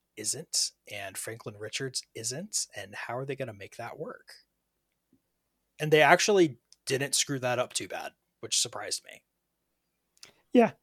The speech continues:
Speaker 2: I mean, I th-, I think it's easy enough just to say, "Oh yeah, Sue Storm's adopted," but it's just, it gets very uncomfortable when you know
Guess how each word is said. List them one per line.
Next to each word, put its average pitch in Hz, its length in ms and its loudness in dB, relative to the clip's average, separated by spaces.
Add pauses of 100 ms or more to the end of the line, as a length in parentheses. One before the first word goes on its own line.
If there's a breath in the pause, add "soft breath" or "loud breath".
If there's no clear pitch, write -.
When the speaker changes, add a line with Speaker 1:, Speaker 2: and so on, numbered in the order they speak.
Speaker 2:
I 254 40 4
mean, 294 140 4
I 381 60 6
th-, - 120 2
I 392 60 4
think 381 220 2 (320)
it's - 180 2
easy 214 280 8
enough 190 220 -2
just - 200 -4
to 175 80 -6
say, 170 360 -4 (220)
"Oh 202 100 6
yeah, 170 140 2
Sue 185 220 -4
Storm's 175 320 -4
adopted," 170 680 -4 (560 soft breath)
but 233 140 6
it's 180 140 2
just, - 260 2
it 214 200 4
gets - 360 2
very 180 280 2
uncomfortable 185 420 -6
when 180 120 -4
you 175 100 -4
know 170 420 -2